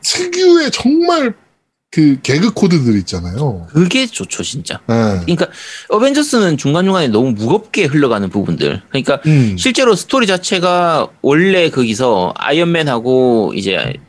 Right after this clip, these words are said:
Speaker 2: 그 캡틴 아메리카의 그 대립 구도라든지
Speaker 1: 그렇죠.
Speaker 2: 시빌워에서 이렇게 나오는 그런 부분들이나 적하고 이 부분도 그렇고 여러 가지로 너무 무겁게 가는
Speaker 1: 음.
Speaker 2: 부분들이 있는데 가디언즈 오브 갤럭시는 정말 빵빵, 빵빵 터지잖아요. 그냥
Speaker 1: 거기 나오는
Speaker 2: 피식
Speaker 1: 캐릭터들도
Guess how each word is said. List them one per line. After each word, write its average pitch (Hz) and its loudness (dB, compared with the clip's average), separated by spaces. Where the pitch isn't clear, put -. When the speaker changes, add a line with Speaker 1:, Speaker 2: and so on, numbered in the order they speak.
Speaker 2:
그 90 -2
캡틴 165 0
아메리카의 117 -2
그 110 -4
대립 113 -2
구도라든지 104 0
Speaker 1:
그렇죠. 131 0
Speaker 2:
시빌워에서 147 2
이렇게 - -6
나오는 95 -2
그런 160 0
부분들이나 147 -2
적하고 165 0
이 135 0
부분도 120 0
그렇고 117 0
여러 131 2
가지로 139 0
너무 156 2
무겁게 131 -2
가는 139 2
Speaker 1:
음. 127 2
Speaker 2:
부분들이 107 0
있는데 104 0
가디언즈 254 0
오브 240 2
갤럭시는 139 0
정말 151 -2
빵빵, 180 -2
빵빵 226 0
터지잖아요. 254 0
그냥 135 -4
Speaker 1:
거기 247 0
나오는 220 2
Speaker 2:
피식 - -2
Speaker 1:
캐릭터들도 302 2